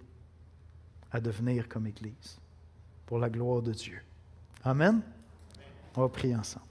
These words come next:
Seigneur Jésus, on vient dans ta présence. Seigneur, je confesse qu'il m'arrive de mentir, d'être confondu moi-même. Je,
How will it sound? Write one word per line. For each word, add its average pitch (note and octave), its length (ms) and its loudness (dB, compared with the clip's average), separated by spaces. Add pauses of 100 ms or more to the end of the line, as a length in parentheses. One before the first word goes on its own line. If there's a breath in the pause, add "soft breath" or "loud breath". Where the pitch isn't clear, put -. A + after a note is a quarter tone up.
(920 loud breath)
Seigneur D#3+ 400 6
Jésus, D3+ 440 6
on D3 80 8
vient C#3 200 4
dans C#3 120 6
ta B2+ 140 2
présence. C3+ 800 2 (520 loud breath)
Seigneur, D3+ 380 6
je C3+ 180 4
confesse D#3 1000 4
qu'il C3+ 160 2
m'arrive C3 420 4
de C3 120 4
mentir, C3+ 600 2 (1160 soft breath)
d'être C#3+ 180 6
confondu E3+ 600 6
moi-même. D3 500 6
Je, A#2 340 -2